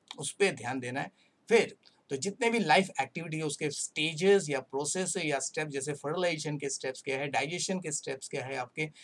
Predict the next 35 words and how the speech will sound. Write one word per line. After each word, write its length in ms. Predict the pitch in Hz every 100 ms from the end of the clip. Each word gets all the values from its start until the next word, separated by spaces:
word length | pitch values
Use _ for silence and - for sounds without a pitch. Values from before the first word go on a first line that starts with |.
| - -
एनारोबिक 260 | 160 170 160
respirations 640 | 143 - 190 185 190 180
के 120 | 170 156 -
main 320 | 131 254 302
step, 260 | - - 117
तो 80 | 139
सबसे 280 | - 196 214
पहले 240 | 208 202
main 280 | 180 175 208
steps 400 | 208 - 190 180
आपको 240 | 156 170 156 -
कर 140 | 139
लेना 220 | 135 143
है। 120 | 156 180
फिर 140 | 156
main 240 | 139 202
step 260 | 214 196 185
के 80 | 196
अंदर 340 | 180 175 202
जो 120 | 196 185
sub 260 | - 175
stages 440 | - - 147 147 139
है, 100 | 160 - _ _ -
उसको 240 | 135 196
आपको 320 | 170 143 -
एक 180 | 151 139
बार, 180 | 135 135
you 140 | 123
can 180 | 127 127
see 100 | 135
what, 140 | 131 120
देख 260 | 123 139
लेना 200 | 131 123
है। 180 | 131 123
ओके, 180 | 127